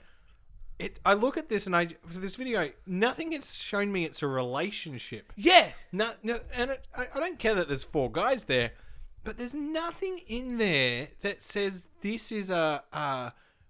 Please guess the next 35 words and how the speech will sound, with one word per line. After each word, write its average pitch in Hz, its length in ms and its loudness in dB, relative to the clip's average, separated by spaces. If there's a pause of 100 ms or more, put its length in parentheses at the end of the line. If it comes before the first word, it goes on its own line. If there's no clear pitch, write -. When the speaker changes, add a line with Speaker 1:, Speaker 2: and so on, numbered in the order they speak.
(400)
Speaker 1:
a 139 40 -2
relationship. 139 1120 -2
Speaker 2:
This 381 140 -2
is 381 60 -4
what 370 100 2
I 311 80 6
was 285 140 2
saying, 277 380 0
like, 190 200 -6
about 190 280 -4
the 190 100 -6
emotional 190 600 2
suck - 280 0
Speaker 1:
Yeah, 240 160 2
Speaker 2:
aspect. 220 120 0
Speaker 1:
there's 269 240 4
nothing 294 640 0
Speaker 2:
Like, 226 160 4
Speaker 1:
there. 254 500 0
Speaker 2:
if, 233 240 -10
if 226 180 -10
I 240 140 4
was 277 220 0
to 254 80 -6
show 214 420 -2 (640)
the 196 60 -10
same 220 240 2
amount 202 180 0
of 190 60 -4
love 190 180 0
I 180 120 2
would 170 120 -2
show 175 220 -2
to 160 140 -10
Jess 190 440 0